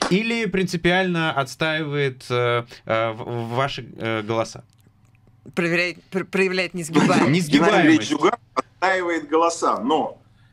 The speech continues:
Speaker 3: вы поймите, ведь есть же тут, э, два понимания. Одно, а почему не вышли на улицу? Ну, вышли, правда. Ну, правда, э, в этот момент коммунисты Арашкин, Обухов, э, ну, там оста-, ну, я могу назвать, Денис Парфенов,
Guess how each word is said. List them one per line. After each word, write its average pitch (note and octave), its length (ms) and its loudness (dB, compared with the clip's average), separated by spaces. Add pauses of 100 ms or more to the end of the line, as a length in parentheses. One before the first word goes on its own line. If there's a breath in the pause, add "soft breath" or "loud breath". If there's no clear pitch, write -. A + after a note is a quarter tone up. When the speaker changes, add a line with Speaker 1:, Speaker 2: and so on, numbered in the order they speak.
(120)
Speaker 3:
вы B2 140 2
поймите, F#3+ 520 -2
ведь A2 240 -6
есть F3 340 0
же F3+ 80 4
тут, D#3 260 -4 (120)
э, A#2 300 2
два C3+ 260 2
понимания. G2+ 460 -4
Одно, B2 600 0 (120)
а C3+ 100 4
почему B3+ 460 2
не F#3 140 2
вышли E3 280 0
на C#3 160 2
улицу? A2 380 -4
Ну, A3 100 -4
вышли, - 320 -8
правда. - 400 0 (200)
Ну, G#2+ 120 -6
правда, G#2+ 440 0 (260 loud breath)
э, F#2 440 2 (100)
в G2 60 2
этот A2+ 220 0
момент A#2+ 340 0
коммунисты A#2 540 2
Арашкин, G#2+ 640 2
Обухов, A#2 720 -2
э, F#2 380 2 (320 soft breath)
ну, A2 100 0
там A2 160 2
оста-, G#2 260 -4
ну, B2+ 160 0
я D3 120 4
могу C#3+ 180 2
назвать, G#2+ 240 -2
Денис C3 400 0
Парфенов, C3 640 0